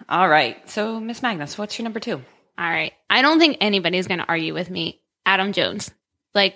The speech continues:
Speaker 2: when he smiles, i-, is there anything better? He
Speaker 1: Yeah, my number two.
Speaker 2: Is he also your number two?
Speaker 1: No.
Speaker 2: Oh.
Speaker 1: He's not on my list.
Speaker 2: Adam Jones didn't make your list. Have you seen this man smile?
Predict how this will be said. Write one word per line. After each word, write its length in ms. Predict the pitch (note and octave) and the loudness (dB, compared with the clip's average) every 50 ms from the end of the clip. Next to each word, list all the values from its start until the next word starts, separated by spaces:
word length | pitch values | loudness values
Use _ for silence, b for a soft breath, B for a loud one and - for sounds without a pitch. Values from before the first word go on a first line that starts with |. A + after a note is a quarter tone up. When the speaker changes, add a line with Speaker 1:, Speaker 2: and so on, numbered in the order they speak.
| - | -8
Speaker 2:
when 200 | - - A3 A3+ | -8 -4 -2 -2
he 640 | G#3+ F3+ A3 A#3+ B3 C4+ D4 D#4+ F4 F#4+ G#4+ A4 G#4+ - _ | -2 0 0 0 0 2 2 2 0 0 -2 -4 -6 -10 _
smiles, 840 | - - - - B3+ A#3 A3+ A3+ A#3 A3+ A3+ A#3 A#3 A3 - - - _ _ _ _ _ _ _ _ _ _ _ _ _ _ _ _ _ _ _ _ _ _ _ _ _ - | -4 -2 0 0 2 2 4 4 4 2 2 0 0 -2 -2 -4 -6 _ _ _ _ _ _ _ _ _ _ _ _ _ _ _ _ _ _ _ _ _ _ _ _ _ -20
i-, 160 | D#4 D#4+ - _ _ _ _ - F4+ | -20 -20 -20 _ _ _ _ -6 -4
is 100 | B3+ G3+ | -2 2
there 140 | A3 A3 G#3+ | 4 4 4
anything 380 | A#3 A3+ A#3+ B3+ A3 A#3+ G#3+ | 6 6 4 4 4 2 0
better? 280 | G3 - - - F#3+ - _ _ _ b b b b b b b | 0 -2 -4 -4 -6 -8 _ _ _ b b b b b b b
He 160 | _ - D#3 C#3 | _ -2 2 4
Speaker 1:
Yeah, 260 | C#3 E3 D3+ A2+ - - _ _ _ _ | 4 4 4 2 0 -4 _ _ _ _
my 180 | - C#3+ D3+ D#3+ | -2 0 0 2
number 220 | F3+ E3+ C3+ B2+ | 2 0 -2 -4
two. 300 | B2+ - C3 C#3 C#3 D3 _ _ _ _ _ _ _ _ _ _ | -8 -10 -10 -12 -12 -16 _ _ _ _ _ _ _ _ _ _
Speaker 2:
Is 80 | G#3+ | 0
he 100 | F#3+ G#3 | 0 2
also 180 | E3+ E3 F#3 G#3+ | 0 0 2 2
your 160 | A#3 A3+ A#3+ | 2 2 2
number 200 | B3 B3 A#3+ B3+ | 2 0 0 -2
two? 220 | B3 - C#4 C#4 C4 - | -2 -2 -4 -4 -4 -6
Speaker 1:
No. 420 | D#3 C#3 C#3+ E3+ F#3+ D#3 C3+ C3+ C3 - _ | -6 -4 -2 -2 -2 -4 -6 -10 -12 -14 _
Speaker 2:
Oh. 320 | - F#3 F#3 G#3 G#3 F#3 F3 _ _ - _ _ _ _ _ - | -12 -10 -8 -8 -8 -10 -10 _ _ -20 _ _ _ _ _ -4
Speaker 1:
He's 160 | D3+ D#3+ E3 | -4 0 2
not 140 | G3 F3 D3+ | 4 4 4
on 100 | C3+ C3 | 2 0
my 120 | C3 C3+ | -2 -4
list. 400 | C#3 C#3 D3 C#3 - - - - _ _ _ _ - - | -2 -2 -4 -4 -6 -14 -18 -20 _ _ _ _ -10 0
Speaker 2:
Adam 320 | F#3+ G#3+ C#4+ F4+ F#4+ D#4+ | 2 4 4 6 6 6
Jones 360 | A#3 A#3+ A#3+ B3+ D4 D#4+ B3 G#3 | 6 6 6 6 6 6 4 2
didn't 260 | - G3+ F#3 F#3+ A#3 | -2 -4 -2 -2 -2
make 160 | A#3 A#3 G#3 | -2 -2 -2
your 120 | A3+ A3+ | -4 -2
list. 240 | G#3+ G#3 G#3+ G#3+ - - | 0 0 0 -2 -2 -2
Have 160 | A3 B3 A3+ | -2 -2 2
you 120 | A#3+ C#4+ | 2 0
seen 400 | C#4 - - - C#4 C4+ C#4+ D4 | 0 2 0 0 0 0 2 2
this 200 | D#4 D#4+ D4 D4+ | 4 2 2 2
man 400 | C4 B3+ A#3 A3+ G#3+ G#3 G#3 G#3 | 0 -2 -2 -2 -2 -2 -4 -4
smile? 500 | G3+ - - G3+ D#3 D#3 E3 - - - | -6 -6 -6 -6 -4 -4 -6 -6 -8 -12